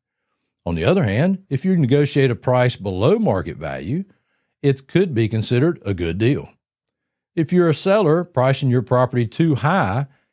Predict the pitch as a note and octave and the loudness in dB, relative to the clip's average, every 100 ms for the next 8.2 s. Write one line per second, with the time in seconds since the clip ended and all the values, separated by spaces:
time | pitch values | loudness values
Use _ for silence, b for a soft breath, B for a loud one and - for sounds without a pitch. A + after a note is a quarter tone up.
0 | _ A2 - C3 B2+ G2+ G#2+ G2 G#2+ A2 | _ -4 0 2 2 2 0 0 0 0
1 | G#2+ D#2+ F#2+ D#3+ C3+ B2+ C3+ B2+ B2 - | 0 -4 0 0 2 0 0 0 0 0
2 | D#3 D3+ C#3 A2+ - G2+ B2+ A#2+ C3 C3+ | 0 0 -2 -6 -4 -4 -2 0 0 0
3 | E2 - - _ _ _ _ _ _ G2 | -2 -8 -20 _ _ _ _ _ _ -2
4 | F2+ - G#2 G2+ - G2 - F#2+ G2+ D#3+ | -2 0 0 0 -2 -4 -6 -4 0 2
5 | E3+ F#2+ F2 G2 D3+ - _ _ _ _ | 0 -2 -4 -4 -6 -6 _ _ _ _
6 | _ _ _ _ A2+ G#2 B2 F3+ F#3+ A#2+ | _ _ _ _ -6 0 2 2 2 2
7 | G#2 G#2 C#3 G#2 A2 - F2+ G#2 - D3 | 0 0 -2 -2 -4 -4 -8 -8 -4 -2
8 | A#2+ C2 | -2 -6